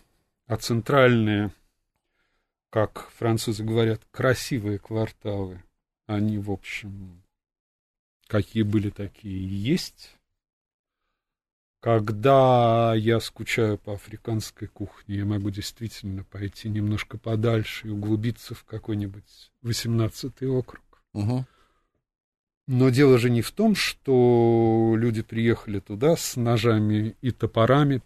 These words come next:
Speaker 1: погнали оттуда белых французов. Просто там лучше цены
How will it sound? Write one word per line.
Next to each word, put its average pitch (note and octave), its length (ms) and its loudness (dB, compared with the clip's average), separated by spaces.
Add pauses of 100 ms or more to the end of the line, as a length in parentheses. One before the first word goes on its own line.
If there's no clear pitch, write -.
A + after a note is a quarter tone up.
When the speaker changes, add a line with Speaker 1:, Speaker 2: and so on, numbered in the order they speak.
Speaker 1:
погнали A2 540 0
оттуда A2 840 -2 (440)
белых G#2+ 460 2
французов. A2 760 -4 (380)
Просто G#2 840 -4 (1800)
там C3 180 4
лучше B2+ 300 2
цены C3 560 -2